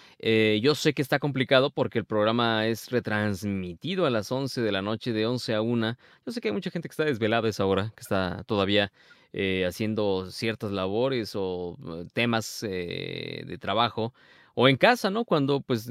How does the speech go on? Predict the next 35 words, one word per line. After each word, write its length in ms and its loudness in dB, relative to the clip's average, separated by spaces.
todo 160 6
el 60 6
día 160 4
se 140 -2
trabaja, 420 2
pues, 180 -4
no 100 -2
se 120 -12
tiene 260 -2
mucho 240 -4
tiempo 340 -4
en 120 0
la 80 -2
casa, 300 0
así 180 -4
que, 120 -4
pues, 420 -8
ya 120 -2
en 60 -2
la 100 -2
noche, 260 -8
pues, 200 -16
a 80 -4
hacer 320 -4
los, 280 -2
las 280 4
labores 480 2
propias 400 0
del 100 0
hogar. 380 -2
<laughs> 260 4
No 140 -2
hay 140 2
de 80 6
otra. 320 2